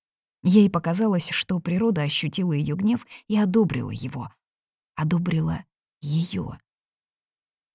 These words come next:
Алабама вспомнила Холли на кухне в окружении всей той еды.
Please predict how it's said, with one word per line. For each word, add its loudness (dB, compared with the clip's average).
Алабама 4
вспомнила 2
Холли 0
на 2
кухне -6
в -4
окружении 2
всей -4
той -6
еды. -10